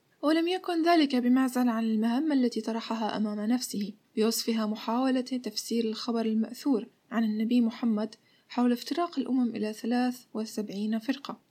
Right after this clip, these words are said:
الناجية منها واحدة، وهي أهل السنة والجماعة، أي لم يكن جل اهتمامه سوى الدفاع في نهاية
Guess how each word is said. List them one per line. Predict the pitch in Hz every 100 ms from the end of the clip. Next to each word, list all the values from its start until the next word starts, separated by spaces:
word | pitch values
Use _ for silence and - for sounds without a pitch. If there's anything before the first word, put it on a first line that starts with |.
| -
الناجية | 208 220 247 233 220 214
منها | 220 220 226
واحدة، | 262 285 - - - - _ -
وهي | 208 214 196
أهل | 208 208
السنة | 202 - 233 233 220
والجماعة، | 220 233 277 233 185 247 - _ _ _ 233
أي | 220 247 - - _ -
لم | 302 294
يكن | 269 247
جل | 220 233
اهتمامه | 220 220 220 220 214 214
سوى | 220 233 214
الدفاع | 214 220 311 240
في | 196 -
نهاية | 208 214 214